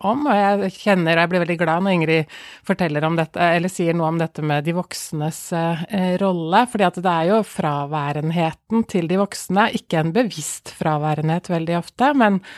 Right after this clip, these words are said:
allikevel en fraværenhet som er den store utfordringen, eh, og i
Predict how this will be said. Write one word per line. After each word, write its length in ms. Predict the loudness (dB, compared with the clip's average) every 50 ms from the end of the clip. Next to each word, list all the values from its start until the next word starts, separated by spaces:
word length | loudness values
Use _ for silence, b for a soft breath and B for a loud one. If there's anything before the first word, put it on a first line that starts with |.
| B B
allikevel 380 | 4 4 4 4 2 0 0 0
en 80 | 0
fraværenhet 640 | 0 0 0 0 0 0 -2 -2 0 0 0 0 0
som 100 | 0 0
er 100 | 2 2
den 100 | 0 -2
store 500 | -4 -4 -4 -2 0 2 2 2 2 0 B B B B B B B B -4
utfordringen, 920 | -4 -4 -4 -6 -6 -4 -4 -2 -2 -4 -4 -2 0 2 2 2 2 2 -2 B B B B B 2
eh, 260 | 4 4 6 6 4
og 160 | 4 4 4 4
i 80 | 4